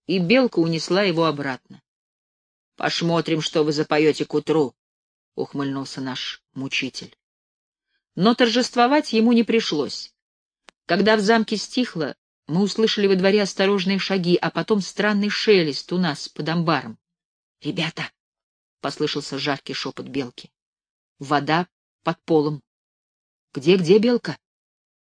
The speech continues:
кинулся к щели в стене Левка. «Вы только отверните доску у стены». «Погоди!» — оттолкнул я Левку и, прислонившись к щели, спросил: «Ты нашла или нет одежду?»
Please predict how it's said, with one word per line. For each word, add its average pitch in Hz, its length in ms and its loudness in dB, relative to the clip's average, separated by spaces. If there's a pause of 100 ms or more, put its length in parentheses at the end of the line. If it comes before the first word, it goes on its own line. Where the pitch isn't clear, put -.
(180)
кинулся 175 480 0
к - 60 -6
щели 185 480 2 (300)
в - 80 -16
стене 180 380 2
Левка. - 440 0 (720)
«Вы 147 200 -2
только 175 340 0
отверните 180 600 0
доску 170 600 0
у 147 60 -4
стены». 175 520 -2 (640)
«Погоди!» — 156 420 0 (560)
оттолкнул 143 480 -6
я 139 140 -2
Левку 156 400 -2 (340)
и, 175 80 4
прислонившись 175 800 0
к - 60 -14
щели, 185 280 2
спросил: 160 580 -4 (540)
«Ты 170 180 -2
нашла 175 500 -2
или 220 260 -2
нет 226 260 4
одежду?» 156 480 0